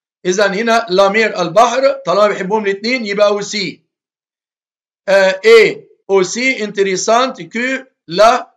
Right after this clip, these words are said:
كامباني، المفروض تبقى مونتاني. اتنين، جونيم با سيد فيست، أنا لا أحب هذا الجاكيت. إلي جولي كو لا شيميز، طالما ما بيحبوش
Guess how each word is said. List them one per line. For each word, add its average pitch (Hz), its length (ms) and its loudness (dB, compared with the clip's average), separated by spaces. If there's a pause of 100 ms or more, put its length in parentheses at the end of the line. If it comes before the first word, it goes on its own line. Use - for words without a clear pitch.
كامباني، 214 640 0 (320)
المفروض 170 320 -4
تبقى 214 260 0
مونتاني. 214 640 -2 (1800)
اتنين، 185 560 -4 (120)
جونيم 202 480 -2
با 208 320 2
سيد 220 300 -2
فيست، - 580 -2 (220)
أنا 214 240 2
لا 190 180 0
أحب 208 240 -6
هذا 226 260 4
الجاكيت. 208 640 -2 (840)
إلي 214 420 0
جولي 202 680 -2
كو 254 440 -6
لا 208 220 2
شيميز، 220 580 -6
طالما 190 180 0
ما 226 60 2
بيحبوش 202 480 -4